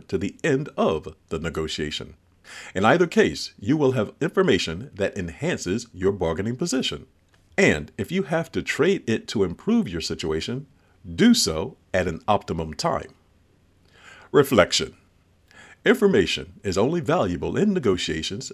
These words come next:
to the degree you have it, and you are aware of how and when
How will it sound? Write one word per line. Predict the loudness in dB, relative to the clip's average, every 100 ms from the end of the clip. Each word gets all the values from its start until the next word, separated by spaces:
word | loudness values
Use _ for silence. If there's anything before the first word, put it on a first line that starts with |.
| -6
to | -2
the | -2
degree | 0 0 0 -2 -4 -10 -8
you | -4
have | 0 0 0
it, | -10 _ _ _ _
and | 0 0 -2 -8 _ _
you | 0 0
are | 2 0 0
aware | 0 2 4 2
of | -2 -6
how | -2 0 0
and | -4 -6 -2
when | -2 -2 -6